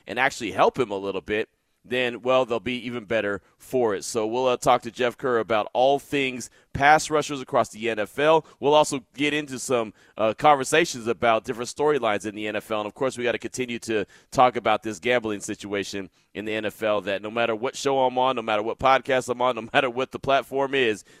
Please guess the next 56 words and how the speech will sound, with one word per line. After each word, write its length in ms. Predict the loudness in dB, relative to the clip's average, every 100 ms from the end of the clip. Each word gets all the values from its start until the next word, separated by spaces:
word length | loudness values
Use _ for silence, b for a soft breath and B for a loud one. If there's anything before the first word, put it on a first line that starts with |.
| _
that 180 | 0 0
is 100 | -2
one 160 | -4
of 80 | -2
the 120 | 0
hottest 260 | 2 2 2
conversations 600 | 0 0 0 -4 -4 -4
right 140 | -4
now 180 | 0 -2
going 240 | -2 -4
on 120 | -2 -4
in 60 |
the 100 | -4
N 140 | -4 -4
F 200 | -4 0
L, 240 | 0 0 b b
is 260 | -4 -4
talking 360 | -2 2 2 0
about 340 | -2 0 0
trying 260 | 0 0 0
to 80 | -2
get 200 | -6 -6
these, 280 | -8 -6 -2
uh, 100 | -4
players 560 | -2 -2 0 -2 -4 b b -4
to 200 | -2 0
understand 680 | -2 -4 -6 0 0 0
the 80 | -2
rules, 420 | -4 -2 0 -2 -6 b
follow 480 | -4 6 8 8 2
the 120 | -2
rules, 420 | 0 0 0 -2
and 140 | -6
make 180 | -2 -4
sure 160 | -2 -2
that 120 | -2
there's 220 | -2 -2
no 180 | 0 -2
shenanigans 580 | -2 -6 -4 -2 -2 -2
and 100 | -4
any 140 | -4
funny 280 | -6 -2 -2
business 420 | 0 -2 -2 -8 -12 b
so 120 | -10
people 240 | -4 -2 0
don't 140 | -2
start 280 | 0 -2 -2
questioning 460 | 0 0 0 -6 -6
the 140 | -6
integrity 420 | -6 -4 -4 -4
of 80 | -4
the 80 | -4
game. 340 | -2 -2 -2
Once 200 | -4 -4
that 180 | 2 2
happens, 460 | 4 2 0 -4